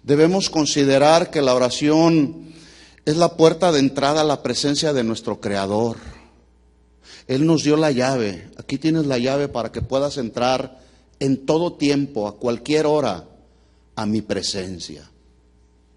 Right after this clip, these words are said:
Es la llave que podemos tener ahí para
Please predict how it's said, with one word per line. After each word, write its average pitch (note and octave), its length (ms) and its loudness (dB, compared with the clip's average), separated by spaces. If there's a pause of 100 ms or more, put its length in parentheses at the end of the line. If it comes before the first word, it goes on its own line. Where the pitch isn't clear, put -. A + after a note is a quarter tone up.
(720)
Es D3+ 100 0
la G#3 140 4
llave G3+ 400 6
que F3 140 0
podemos F#3 520 2
tener E3+ 360 2
ahí F#3+ 640 2 (160)
para D3+ 380 4